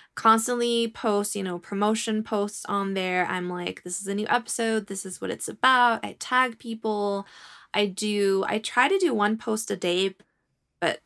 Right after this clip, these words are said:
realistically, sometimes it's one post every three days, depending on the week.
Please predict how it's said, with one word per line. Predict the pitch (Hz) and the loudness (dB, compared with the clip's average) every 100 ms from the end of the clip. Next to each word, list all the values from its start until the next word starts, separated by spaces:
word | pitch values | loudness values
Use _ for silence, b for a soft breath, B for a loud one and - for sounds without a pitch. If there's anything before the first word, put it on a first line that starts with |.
| - | -6
realistically, | 196 180 - 190 196 | -4 -4 -6 -6 -4
sometimes | 190 185 180 180 | -4 -6 -4 -4
it's | - - | -6 -8
one | 180 175 | -8 -8
post | - 190 - | -8 -10 -8
every | - - | -8 -10
three | - - - | -8 -6 -2
days, | 254 330 311 | -2 -2 -4
depending | 240 - 220 | -10 -6 -4
on | 214 | -2
the | 196 | -4
week. | 185 - - | -6 -8 -12